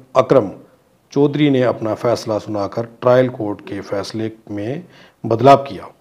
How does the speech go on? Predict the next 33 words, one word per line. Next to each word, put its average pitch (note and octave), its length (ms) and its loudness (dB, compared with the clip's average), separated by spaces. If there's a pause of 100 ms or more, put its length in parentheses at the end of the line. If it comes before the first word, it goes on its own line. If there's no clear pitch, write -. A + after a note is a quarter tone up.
(440)
ट्रायल C3 280 6
कोर्ट C#3 360 2
ने C#3 420 -4 (340)
जब C3 240 4
दो A#2+ 120 4
हज़ार A#2 280 2
बारह A2+ 280 4
में B2 240 0
दोषी B2 360 -2
को B2 420 -2 (460)
मौत C#3 360 4
की C#3 120 -4
सज़ा G#2+ 280 -2
सुनाई G#2 340 -4
थी, B2+ 400 -6 (260)
लेह C3+ 220 6
के C3 280 2 (420)
कंगलास B2+ 640 4
इलाके A2 380 -4
में F2 180 -12 (680)
भेड़ A#2+ 300 4
बकरियां B2+ 360 0
चराने A#2+ 480 0 (200)
गई A#2+ 280 0
महिला A#2 400 2
की B2 220 -6
दुष्कर्म A2+ 500 -4
के A2 160 -10
बाद G2+ 240 -4
हत्या A2 380 -4
की G#2 200 -12
गई F#2 160 -12
थी। - 200 -20